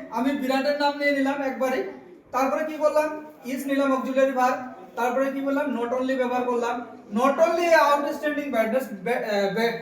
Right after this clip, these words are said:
batsman, but of, but also a successful businessman। শুধু কেবলমাত্র ওই ব্যাটসম্যানই নয়, অন্যদিকে ওর একটা বড় ব্যবসা আছে। কিছু কিছু লোক আছে না,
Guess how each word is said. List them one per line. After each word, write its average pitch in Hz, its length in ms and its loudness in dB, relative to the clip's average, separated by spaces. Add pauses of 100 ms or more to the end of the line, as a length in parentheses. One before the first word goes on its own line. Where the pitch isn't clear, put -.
(100)
batsman, - 460 0 (360)
but 214 260 2
of, 262 60 6 (280)
but 208 220 4
also 294 240 2 (460)
a - 20 2 (420)
successful 262 520 -6
businessman। 196 480 -10 (720)
শুধু 247 160 -6 (140)
কেবলমাত্র 240 460 0
ওই 233 160 2
ব্যাটসম্যানই 226 640 0
নয়, 233 160 -2 (220)
অন্যদিকে 202 420 -4
ওর 208 240 -2
একটা 202 200 -8
বড় 185 120 0
ব্যবসা 185 400 -6
আছে। - 140 -8 (420)
কিছু 285 260 0
কিছু 294 160 0
লোক 269 240 6
আছে 262 240 4
না, 294 120 2